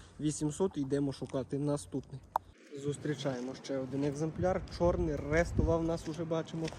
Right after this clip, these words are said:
Показую вам її детальніше. Ледовська оптика, в нас умивачі туманки,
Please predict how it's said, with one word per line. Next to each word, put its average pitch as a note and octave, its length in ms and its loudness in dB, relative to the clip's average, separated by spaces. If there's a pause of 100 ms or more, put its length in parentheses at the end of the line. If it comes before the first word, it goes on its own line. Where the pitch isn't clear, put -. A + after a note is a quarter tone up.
(300)
Показую C#3 520 0
вам C3+ 140 2
її C3+ 180 0
детальніше. B2+ 580 -2 (360)
Ледовська C#3+ 480 6 (100)
оптика, F#3+ 440 6
в D3 40 6
нас C#3+ 220 4
умивачі C#3 440 4
туманки, F#3+ 600 6